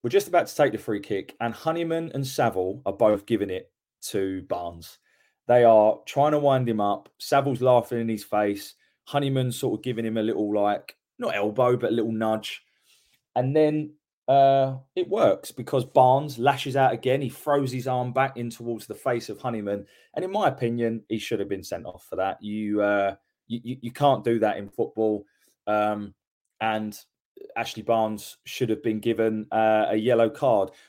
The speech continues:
a second yellow card, and then to be sent off, what actually ends up happening is a bit of a, a melee. Uh, various players get involved. And this is what I love, because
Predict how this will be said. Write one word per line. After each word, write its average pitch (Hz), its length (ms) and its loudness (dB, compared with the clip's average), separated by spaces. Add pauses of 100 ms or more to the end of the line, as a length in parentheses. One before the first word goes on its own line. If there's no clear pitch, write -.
(540)
a 110 40 -6
second 113 360 -2
yellow 104 180 -2
card, 117 280 4
and 110 120 -4
then 110 100 -4
to 107 120 -10
be 110 80 -6
sent 120 240 -4
off, 117 240 0 (280)
what 143 240 0
actually 135 320 -2
ends 107 120 -4
up - 100 -12
happening 104 340 -6
is 107 100 -4
a 110 40 -6
bit 117 160 0
of 113 140 2
a, 110 200 4
a 104 40 -2
melee. 113 520 4 (100)
Uh, 104 340 0
various 117 320 0
players 113 340 0
get - 120 -8
involved. 107 400 0
And 156 100 -4
this 214 180 -6
is 131 120 -10
what 127 100 -2
I 107 80 0
love, 92 320 -2 (260)
because 131 420 0